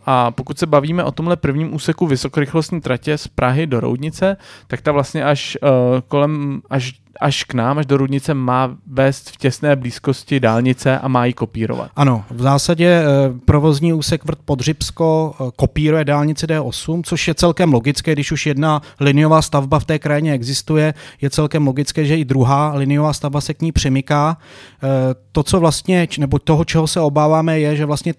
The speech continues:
Speaker 2: tak, jak je dálnice D osm postavena nekvalitně, tak vlastně další liniová stavba jenom znásobí ty negativní účinky nebo ty negativní efekty, které na obec, na obce má. Je potřeba si vzít, že plánování dálnice D osm je plánování z šedesátých, sedmdesátých let minulého století,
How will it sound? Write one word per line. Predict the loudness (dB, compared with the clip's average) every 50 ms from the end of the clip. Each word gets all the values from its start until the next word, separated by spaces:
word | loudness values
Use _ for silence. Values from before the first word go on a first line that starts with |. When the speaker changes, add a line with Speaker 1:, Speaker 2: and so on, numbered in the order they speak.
| _ _ _
Speaker 2:
tak, | -4 -4 -2 -2
jak | -4 -6 -4 -4
je | -4 -2
dálnice | 0 0 0 0 0 0 0 0
D | 0 2
osm | 0 0 -2 -4 -4
postavena | -4 -6 -4 -4 -4 -2 -2 -2
nekvalitně, | -2 -2 -2 -2 -2 -2 -2 -2 -4 -2 -2 -2 -2 -2 -4 -8 -16 -20 -20 -20 -16 -10
tak | -8 -6 -4
vlastně | -2 -4 -2 -2 -2 0
další | 4 6 6 6 4 4
liniová | 2 2 2 2 2 2 2 0
stavba | 0 0 -2 0 2 2
jenom | 4 4 4
znásobí | 4 4 4 4 4 2 2 0 -2 -2 -2 -2 -4 -4 _
ty | -2 -2 -2 -2 -2 -6 -10 -12 -8 -4
negativní | -4 -2 0 0 0 -2 -2 -4 -2 -2 -2 -2
účinky | -4 -6 -8 -6 -4 -2 -2 -2 -2 -2
nebo | -4 -4 -4 -4
ty | -4 -4
negativní | -2 -2 -2 -4 -4 -2 -2 -2 -2
efekty, | -2 -4 -6 -6 -8 -10
které | -8 -6 -4 -2 -2
na | -2 -2
obec, | -2 -2 -4 -4 -4 -6 -8 -12 -14 -18 -12 -8
na | -6 -4
obce | -4 -6 -4 -4 -2 -2
má. | -2 -2 -4 -6 -8 -12 -14 _ _ _ _ -20 -20 -8 -4
Je | 0
potřeba | 2 2 2 2 2 0 0 -2
si | -2 -4
vzít, | -4 -2 -2 -4 -2 0
že | 0 2 0 0
plánování | -2 -2 -2 0 0 0 0 0 0 0 0 0 0
dálnice | 0 -2 -2 -2 -2 -4 -4 -4 -4
D | -4 -4
osm | -4 -6 -6 -6 -4 -4
je | -4 -4
plánování | -4 -4 -4 -4 -2 -2 -2 -2 -2 -2 -2 -2 -4 -4
z |
šedesátých, | -6 -6 -4 -4 -4 -2 -2 -2 -2 -2 -2 -4 -6 -6
sedmdesátých | -6 -6 -4 -4 -4 -2 -2 -2 -2 -4 -4 -4 -4
let | -4 -2 -2
minulého | -2 -2 0 0 0 -2
století, | -2 -2 -2 -2 -2 -2 -2 -4 -4 -4